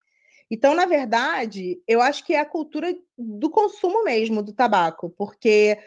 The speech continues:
você tem, é, você tem charutos que, que a gente tem no Brasil, por exemplo, Flor de Oliva ou Corum,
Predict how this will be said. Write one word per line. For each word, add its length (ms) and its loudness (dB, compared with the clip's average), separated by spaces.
você 320 2
tem, 640 -2
é, 580 -2
você 180 -4
tem 180 0
charutos 640 -2
que, 440 0
que 80 0
a 60 6
gente 220 -4
tem 180 0
no 100 -2
Brasil, 380 0
por 100 -6
exemplo, 440 -4
Flor 180 2
de 80 -4
Oliva 420 2
ou 120 4
Corum, 640 2